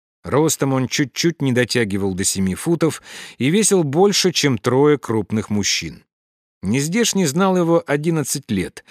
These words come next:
и доверял ему, насколько был способен доверять человеку. «Однако к делу», — заговорил, наконец, Дурмаст. «За кем ты охотишься?» «Ни за кем». «В таком случае, кто охотится за тобой?» «Все, кому не лень,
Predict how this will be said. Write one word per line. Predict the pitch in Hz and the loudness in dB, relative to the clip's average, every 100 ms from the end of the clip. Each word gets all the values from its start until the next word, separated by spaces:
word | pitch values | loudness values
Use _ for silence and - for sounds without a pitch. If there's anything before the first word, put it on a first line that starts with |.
| - - - | -20 -18 -6
и | 110 | -2
доверял | 123 143 170 170 | 2 4 4 4
ему, | 160 151 | 4 2
насколько | 147 - - 139 131 | 2 0 2 2 2
был | 120 117 | 0 0
способен | 107 - 107 - 143 127 123 92 | -2 -2 0 2 2 2 0 0
доверять | 98 98 92 87 80 - _ | 0 0 0 -2 -8 -14 _
человеку. | - 92 90 78 - - - _ _ _ - - - | -4 -2 -4 -6 -12 -20 -20 _ _ _ -20 -20 -20
«Однако | - 80 90 135 135 139 | -16 -8 -2 -2 0 0
к | 127 | 0
делу», — | 123 151 147 110 80 - | 2 4 4 2 -4 -10
заговорил, | 95 98 101 104 107 113 | -6 -2 0 2 2 2
наконец, | 107 101 98 98 - | 0 0 0 0 -2
Дурмаст. | 98 98 95 92 - - - - | -4 -4 -2 -4 -4 -8 -10 -14
«За | 82 120 | -4 -2
кем | 160 214 196 | 0 0 0
ты | - | 2
охотишься?» | 190 170 202 165 80 - - - _ _ | 2 2 2 0 -4 -6 -6 -12 _ _
«Ни | 90 104 104 | -4 0 0
за | 107 | 0
кем». | 101 127 139 92 _ _ - - - | -2 -2 -2 -4 _ _ -20 -20 -20
«В | - | -12
таком | 82 104 113 | -8 -4 -2
случае, | 117 135 - 135 | 0 -2 0 -2
кто | - 113 104 | 0 0 0
охотится | - 110 110 98 | 2 -2 -2 -2
за | 104 101 | -2 -2
тобой?» | 98 95 123 165 156 - _ _ | -4 0 2 2 -2 -8 _ _
«Все, | - - - 180 | -8 -4 -2 -2
кому | - 147 147 | -2 -2 0
не | 143 135 | 0 2
лень, | 135 135 95 71 | 2 2 0 -6